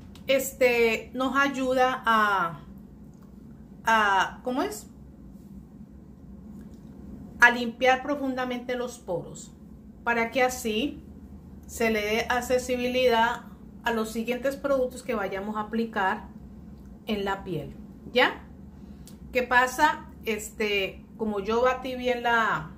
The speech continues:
el purecito de la, del tomate con la azúcar morena, que fue bastante,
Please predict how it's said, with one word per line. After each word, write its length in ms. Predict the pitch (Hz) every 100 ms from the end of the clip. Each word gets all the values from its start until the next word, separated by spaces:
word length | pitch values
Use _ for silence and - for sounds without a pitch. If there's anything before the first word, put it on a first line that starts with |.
| - -
el 120 | 220
purecito 920 | - 247 233 - 226 202 - 277 285 - - - - - - - - - - -
de 280 | - 214 226
la, 440 | 214 196 180 170 202
del 220 | 226 226
tomate 560 | 254 254 226 220 233
con 140 | 233 226
la 80 | 214
azúcar 320 | 208 196 220
morena, 440 | 226 240 214 233
que 140 | 233 226
fue 140 | 180
bastante, 880 | 185 220 - 277 247 214 - 320 -